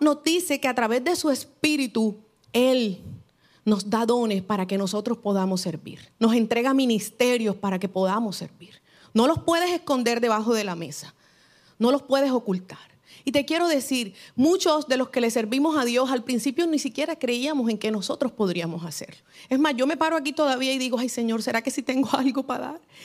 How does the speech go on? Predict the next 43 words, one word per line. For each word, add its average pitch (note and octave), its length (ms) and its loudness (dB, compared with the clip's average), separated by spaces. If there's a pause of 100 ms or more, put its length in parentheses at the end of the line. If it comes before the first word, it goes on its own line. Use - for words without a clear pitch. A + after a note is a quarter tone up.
(300)
¿Sí? F#4 180 4 (580)
Pero E4+ 160 2 (100)
cuando D#4 280 0
tú F#4 100 0
empiezas G#4+ 580 0
solamente F#4 560 0
a D4+ 80 -2
confiar C4+ 520 0
en A#3+ 120 -2
que A3+ 160 0
tú C#4 160 2
haces F4 180 0
una E4+ 280 2
parte, C#4 420 -2
pero B3+ 400 2
que C4 360 2
el C#4 140 0
que C#4 160 0
va B3 60 2
a C4+ 60 0
hacer F4+ 220 -2
la D#4+ 140 2
gran C4+ 240 0
obra B3+ 320 0
es B3 240 -2
Dios, C4 420 -2 (460)
entonces C4+ 460 2
tú E4+ 100 -2
solamente F4+ 440 0
eres C4+ 120 2
un C#4+ 160 2
instrumento D4 720 -2
de F2 100 -10
Dios. - 360 -18 (480)
Entonces, B3+ 260 -2
deja D4+ 260 2
que D#4 140 0
Dios B3+ 280 0
sea A#3 180 0
el A#3+ 100 0
instrumento, G#3+ 960 -4
que A3 140 0
déjate, E4 380 0